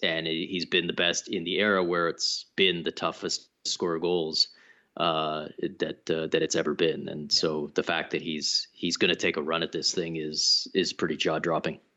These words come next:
Speaker 2: Yeah. And, uh, speaking of, you know, players that have been kind of right alongside him, um, I was gonna ask you about the Nicholas Backstrom contract, but, you know, I think at this point, you know, it kind of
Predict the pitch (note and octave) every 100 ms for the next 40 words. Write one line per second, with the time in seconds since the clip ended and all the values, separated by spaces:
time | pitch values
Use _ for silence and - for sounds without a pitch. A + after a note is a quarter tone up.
0 | - D3+ C#3 A#2 - F#3+ G3+ G3 - -
1 | _ G3 F3+ E3 - A#3 A3 F#3+ F3 C3+
2 | D3+ C#3 - D#3 C#3+ C#3 C3 C#3+ B2 C3
3 | B2 A2 C3+ G#2 A2 B2+ C3 C3+ B2 A#2+
4 | A#2 F#2+ B2+ A#2+ A#2 G#2 G2 F#2 G2+ -
5 | B2+ B2+ B2 B2 - _ _ _ B2+ D#3
6 | A3+ B3+ B3 C4+ A3 G#3+ A#3+ F#3+ F3 D3
7 | C#3+ D#3+ C3 A2+ A2 A#2 B2+ A2 G#2+ A2
8 | A2 A#2 A2+ - B2 C3 C#3 C3+ C3 D#3
9 | C3+ C3 - - B2+ B2 A#2 A#2+ A#2 A#2
10 | C#3+ A#2+